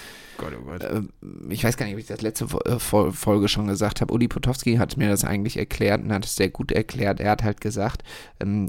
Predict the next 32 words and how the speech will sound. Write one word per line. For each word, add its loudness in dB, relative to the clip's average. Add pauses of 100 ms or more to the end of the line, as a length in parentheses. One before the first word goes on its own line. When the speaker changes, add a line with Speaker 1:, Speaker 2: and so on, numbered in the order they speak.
Speaker 2:
das -2
Ganze 0
liegt -4
daran, 0
dass -2
es -6
ganz -2
viele -2
kleine 2
Staaten 2
in 0
der 2
fifa 0
gibt, -2
bei 4
diesen -2
zweihundertelf 2
Mitglieds-, -2
äh, 2 (540)
Staaten 2
Speaker 1:
Mhm. -4
Speaker 2:
und 2
Verbänden, 0 (640)
die -2
wollen 4
unbedingt -4
mal -2
bei -2
der -2
W -4
M 0
mitmachen. -4